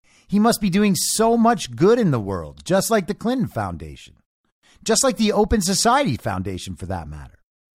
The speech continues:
Meanwhile, the U S driven twenty fifteen Joint Comprehensive Plan of Action, commonly known as the Iran Nuclear Deal, and other so-called denuclearization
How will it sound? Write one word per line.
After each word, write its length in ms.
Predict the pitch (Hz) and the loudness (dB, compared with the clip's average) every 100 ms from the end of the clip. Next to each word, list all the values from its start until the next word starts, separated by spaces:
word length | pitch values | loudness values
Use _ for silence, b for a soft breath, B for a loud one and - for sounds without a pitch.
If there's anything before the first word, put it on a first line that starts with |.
| _ _ | _ _
Meanwhile, 640 | 120 202 254 143 90 65 - _ _ _ _ | 2 4 6 4 0 -8 -18 _ _ _ _
the 120 | 113 | -6
U 260 | 147 220 254 | -2 2 2
S 180 | 180 - | 2 0
driven 400 | 131 135 131 120 | 0 0 -2 -4
twenty 320 | - 202 214 | -2 0 0
fifteen 640 | - 139 - 120 120 98 | 0 -4 -4 -4 -2 -2
Joint 340 | 85 160 202 | -2 -2 -2
Comprehensive 720 | - 131 120 113 143 147 127 - | -4 -4 -4 -4 -2 -2 -6 -4
Plan 220 | 143 143 | -2 0
of 100 | 104 | 0
Action, 380 | 131 131 - - b b b | 0 -2 -8 -16 b b b
commonly 420 | - 117 170 196 190 | -2 0 2 4 4
known 400 | 123 127 131 139 | 2 2 0 -2
as 240 | 110 92 | -4 -4
the 140 | 104 | -4
Iran 560 | 98 85 113 139 113 98 | -6 -2 -2 0 -2 0
Nuclear 420 | 135 - 104 90 | -2 -2 -6 -6
Deal, 460 | 76 78 67 87 - _ b b | -10 -14 -14 -18 -20 _ b b
and 140 | 131 139 | -6 0
other 300 | 160 208 160 | 2 2 2
so-called 720 | - 156 151 139 135 104 85 | 2 2 2 4 2 2 -4
denuclearization 1200 | 139 151 135 131 120 110 101 90 151 151 104 95 | -4 -2 0 0 -2 -2 -2 -2 -2 -2 -4 -6